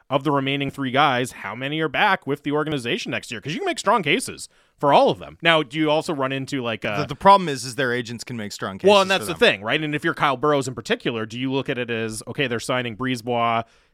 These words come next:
Speaker 1: if they bring Juulsen back, like, do I start to run into a lack of opportunity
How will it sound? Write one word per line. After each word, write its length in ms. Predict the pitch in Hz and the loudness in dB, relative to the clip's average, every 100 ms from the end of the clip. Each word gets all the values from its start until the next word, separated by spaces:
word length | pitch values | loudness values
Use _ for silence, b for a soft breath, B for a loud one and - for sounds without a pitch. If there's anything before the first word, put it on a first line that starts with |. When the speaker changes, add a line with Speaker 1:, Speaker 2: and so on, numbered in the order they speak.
| b | b
Speaker 1:
if 120 | 107 | -6
they 80 | 147 | -4
bring 180 | 147 139 | -2 -2
Juulsen 340 | 135 143 135 | 0 -2 -2
back, 380 | 123 123 123 - | -4 0 0 -2
like, 180 | 110 98 - | -8 -12 -6
do 100 | 127 | -2
I 120 | 127 | 0
start 240 | - 131 | 0 -4
to 60 | 135 | -4
run 160 | 123 120 | -4 -4
into 520 | 117 123 117 107 104 - | -6 -6 -6 -6 -8 -8
a 60 | |
lack 220 | 110 101 110 | -4 -4 -4
of 60 | |
opportunity 640 | 98 92 - 254 139 73 | -10 -6 -2 0 0 -4